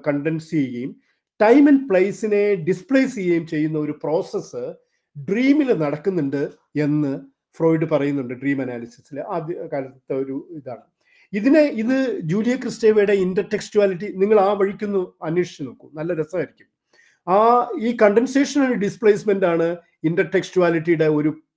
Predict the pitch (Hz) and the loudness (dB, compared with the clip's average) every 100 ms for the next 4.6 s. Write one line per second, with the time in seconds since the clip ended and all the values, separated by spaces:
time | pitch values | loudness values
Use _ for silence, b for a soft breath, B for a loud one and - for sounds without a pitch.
0 | _ _ _ _ 139 147 190 226 226 175 | _ _ _ _ -4 2 2 2 0 0
1 | 156 139 135 151 139 127 131 - 110 120 | 0 0 -2 -2 -2 -2 -6 -12 -16 -6
2 | 151 185 208 269 b b _ _ _ _ | -2 2 0 -2 b b _ _ _ _
3 | _ 135 170 202 240 254 214 202 - 247 | _ 0 2 4 2 2 0 0 -2 2
4 | 240 208 180 165 165 139 | 2 4 4 4 4 2